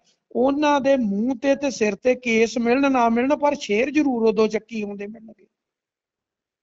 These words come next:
ਇਹ ਸਾਡੀ ਤਰਾਸਦੀ ਆ। ਦੂਜੀ ਗੱਲ ਦੇਖੋ, ਸਭ ਤੋਂ ਵੱਡੀ ਗੱਲ ਇਹ ਆ,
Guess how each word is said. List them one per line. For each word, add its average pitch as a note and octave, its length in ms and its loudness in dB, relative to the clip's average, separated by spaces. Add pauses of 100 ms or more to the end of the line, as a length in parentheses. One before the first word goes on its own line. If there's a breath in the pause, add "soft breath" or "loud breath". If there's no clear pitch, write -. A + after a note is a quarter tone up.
ਇਹ D4+ 100 -2
ਸਾਡੀ B3 340 0
ਤਰਾਸਦੀ F3+ 600 -4
ਆ। - 60 -20 (440)
ਦੂਜੀ G#3 420 -2
ਗੱਲ E3+ 180 -8 (920 loud breath)
ਦੇਖੋ, A3 600 -2 (260)
ਸਭ C4+ 360 0
ਤੋਂ C#4+ 320 2
ਵੱਡੀ G#3+ 400 -2
ਗੱਲ G3+ 200 0 (140)
ਇਹ G3 260 0
ਆ, F3 200 -8